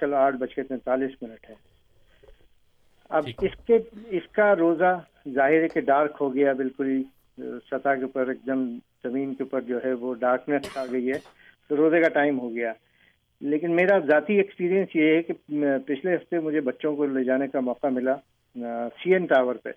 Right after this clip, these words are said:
Speaker 2: جی۔
Speaker 1: اب یقین کریں، آٹھ بج کے تینتالیس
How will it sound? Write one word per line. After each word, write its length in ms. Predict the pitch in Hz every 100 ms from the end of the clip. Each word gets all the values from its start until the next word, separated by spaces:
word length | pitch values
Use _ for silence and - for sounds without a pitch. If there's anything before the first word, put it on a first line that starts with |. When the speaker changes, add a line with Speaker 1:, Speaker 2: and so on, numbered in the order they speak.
| _ _ _ _ _
Speaker 2:
جی۔ 160 | 113 107
Speaker 1:
اب 80 | 101
یقین 360 | 160 196 226
کریں، 300 | 202 151 156 165
آٹھ 280 | 143 156 190
بج 200 | 175 170
کے 100 | 180
تینتالیس 560 | 160 156 135 151 175